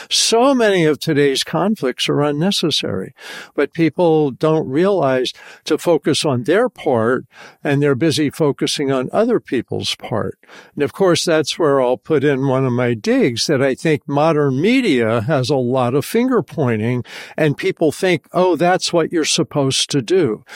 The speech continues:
You're supposed to call people out, and you're supposed to point out their error in their ways." Well, that's entertainment. That's drama. Real life, that really doesn't work that well.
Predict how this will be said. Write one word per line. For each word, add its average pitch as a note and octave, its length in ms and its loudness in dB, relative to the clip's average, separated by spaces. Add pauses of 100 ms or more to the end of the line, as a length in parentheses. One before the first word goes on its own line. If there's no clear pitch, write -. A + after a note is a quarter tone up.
(180)
You're D#3+ 140 2
supposed F3 400 0
to E3+ 100 0
call D#3+ 340 2
people C#3+ 560 -2
out, A#2 360 0 (360)
and C3 220 -2
you're C#3 100 2
supposed - 460 0
to D3+ 100 0
point D#3+ 560 -2
out D3 340 0
their C#3 320 0
error C#3+ 480 2
in C3 220 0
their A#2+ 260 0
ways." A2+ 640 -2 (400)
Well, F#3 120 2
that's C4 340 2
entertainment. F3+ 960 0
That's - 320 -2
drama. D3+ 580 -2 (280)
Real A#3 420 0
life, D#3+ 600 0 (280)
that A3 200 0
really A#3 320 2
doesn't F#3 360 -2
work D#3 320 -2
that G#2+ 260 -2
well. G#2+ 420 -4